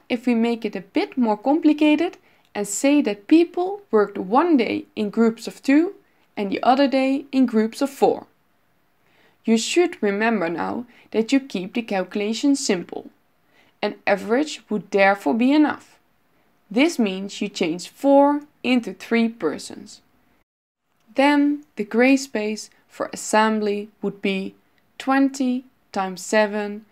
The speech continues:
divided by three times thirty-five. The result is one point three days. In the final part of this video,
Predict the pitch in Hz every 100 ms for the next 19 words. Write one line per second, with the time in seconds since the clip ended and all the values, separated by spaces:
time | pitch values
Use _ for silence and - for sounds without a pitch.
0 | _ _ _ 254 226 190 190 202 240 247
1 | 247 - 359 339 208 - _ _ - 185
2 | 185 185 - _ _ 190 190 220 220 -
3 | - - _ _ _ _ _ _ _ _
4 | _ _ _ _ 196 196 214 226 240 247
5 | - _ _ - - 185 233 285 294 302
6 | 302 _ 190 190 - - 202 196 202 -
7 | _ - 185 - 220 - - - _ _
8 | _ _ _ _ _ _ _ _ _ _
9 | _ _ _ _ _ _ _ _ - 254
10 | 277 - 359 339 311 285 262 269 220 185
11 | 233 240 - 220 214 208 208